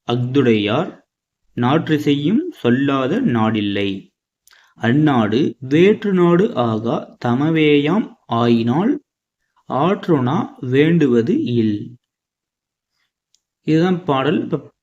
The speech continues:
இப்ப வந்து இந்த பாடல் லைன் கொடுத்துட்டு இது எந்த நூல்னு கேட்கலாம். என்ன நூல், இது எந்த நூல்னு பாத்தீங்கன்னா பழமொழி நானூறுன்னு சொல்லிட்டு நம்ம போடுற மாதிரி இருக்கும்.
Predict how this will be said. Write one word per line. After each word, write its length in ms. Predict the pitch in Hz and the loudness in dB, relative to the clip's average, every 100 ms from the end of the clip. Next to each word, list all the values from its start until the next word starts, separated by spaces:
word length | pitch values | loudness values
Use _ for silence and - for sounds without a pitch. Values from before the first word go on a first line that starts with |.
| _ - | _ 2
இப்ப 280 | 175 170 | 2 2
வந்து 200 | 156 165 | 0 2
இந்த 220 | 269 190 120 | 4 2 0
பாடல் 480 | 117 139 175 151 | -2 0 2 2
லைன் 300 | 120 135 185 | 2 2 0
கொடுத்துட்டு 500 | 175 127 117 139 202 | 0 -2 0 0 -2
இது 180 | - 123 | -2 0
எந்த 240 | 123 131 165 | 0 0 0
நூல்னு 260 | 151 160 | 0 0
கேட்கலாம். 460 | 151 117 104 143 277 - - - _ | 0 0 0 -2 -2 -10 -20 -20 _
என்ன 260 | 135 180 | -2 0
நூல், 220 | 190 160 - | 0 -2 -2
இது 140 | 127 | 0
எந்த 240 | 135 165 | 0 2
நூல்னு 280 | 180 180 170 | 2 2 2
பாத்தீங்கன்னா 440 | 123 120 131 208 170 | 0 0 0 0 0
பழமொழி 380 | 135 143 139 | 0 0 0
நானூறுன்னு 380 | 127 117 117 170 | 0 0 2 0
சொல்லிட்டு 320 | 156 117 123 | 0 0 0
நம்ம 180 | 196 147 | 0 0
போடுற 280 | 117 117 113 | 0 0 0
மாதிரி 200 | 110 104 | 0 -4
இருக்கும். 280 | 98 - | -8 -10